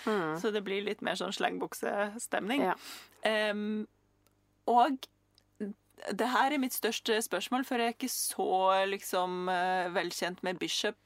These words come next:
Speaker 2: sleeves, men er bishop, er bishopen snurpa inn i bånd fra klokke eller fra trompet?
Speaker 1: Jeg tror begge deler kalles
Speaker 2: Begge
Speaker 1: det.
Speaker 2: deler,
Speaker 1: Og jeg har
Speaker 2: ok.
Speaker 1: sett, eh, fordi, og så er jo, ting heter jo
Speaker 2: Det er så mye.
Speaker 1: en million ting.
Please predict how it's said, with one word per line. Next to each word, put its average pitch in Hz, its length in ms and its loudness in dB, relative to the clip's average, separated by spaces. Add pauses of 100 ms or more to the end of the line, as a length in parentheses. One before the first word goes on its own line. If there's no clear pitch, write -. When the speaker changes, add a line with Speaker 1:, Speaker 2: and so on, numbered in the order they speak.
(120)
Speaker 2:
sleeves, - 500 -2 (360)
men 277 380 2
er 294 60 2
bishop, 285 420 -2 (640)
er - 80 2
bishopen 269 640 0 (120)
snurpa 254 680 0
inn 240 100 2
i 240 40 0
bånd 240 380 2
fra 220 520 2 (300)
klokke - 480 0 (1120)
eller 330 180 2
fra 370 220 0
trompet? 339 720 -2 (520)
Speaker 1:
Jeg 208 160 2
tror 220 160 2
begge 202 240 2
deler 190 260 2
kalles 180 220 0
Speaker 2:
Begge 269 240 0
Speaker 1:
det. - 80 2
Speaker 2:
deler, 240 260 -2 (120)
Speaker 1:
Og 226 60 0
jeg 202 80 6
har 214 100 4
Speaker 2:
ok. - 40 -6
Speaker 1:
sett, - 360 -4
eh, 208 300 4 (300)
fordi, 208 300 0
og 214 140 2
så 220 100 4
er 180 220 4
jo, 190 120 -8
ting 202 240 0
heter 175 440 0
jo 175 240 2
Speaker 2:
Det 170 200 2
er 170 60 2
så 170 180 0
mye. 156 240 -4
Speaker 1:
en 170 300 0
million 165 340 -2
ting. 175 200 -4